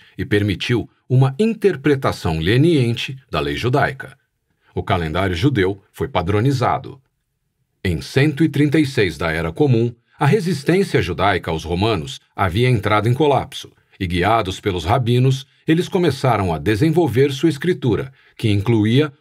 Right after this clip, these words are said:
o Mishnah, que falava sobre várias leis judaicas, e o Talmud, com comentários e elaborações sobre a Mishnah. Depois de o cristianismo se tornar a religião oficial do Império Romano,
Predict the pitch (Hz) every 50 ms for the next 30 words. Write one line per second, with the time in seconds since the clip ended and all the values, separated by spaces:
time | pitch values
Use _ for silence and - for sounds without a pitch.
0 | _ - 107 98 101 123 131 131 - - 92 92 101 127 135 135 - _ _ _
1 | _ - 190 170 - 202 175 151 160 151 160 139 - 190 175 165 180 - 80 78
2 | 101 135 160 175 165 170 143 110 113 - 120 123 117 98 127 151 131 135 120 87
3 | 71 65 - - - - - _ _ _ _ - 143 165 165 - 190 180 196 175
4 | 160 143 117 98 80 - - - - _ _ _ _ - 98 90 85 - 113 117
5 | 120 110 98 98 98 101 110 113 113 123 113 87 85 90 85 - 147 170 180 180
6 | 175 175 190 185 175 131 - - 98 92 95 92 - - - _ _ _ - -
7 | - 95 80 98 104 101 98 101 113 107 - - 139 117 85 - - - _ _
8 | _ _ _ _ _ _ _ _ _ _ - 87 80 - - 110 113 110 90 92
9 | 90 - 107 107 - - 113 90 90 104 120 110 95 92 90 - 107 101 - 101
10 | 85 90 104 101 95 80 69 - 117 135 143 135 - 123 123 107 95 87 82 -
11 | - - - 104 104 107 87 76 78 76 - 95 85 78 78 76 71 98 117 131
12 | 127 120 120 127 131 131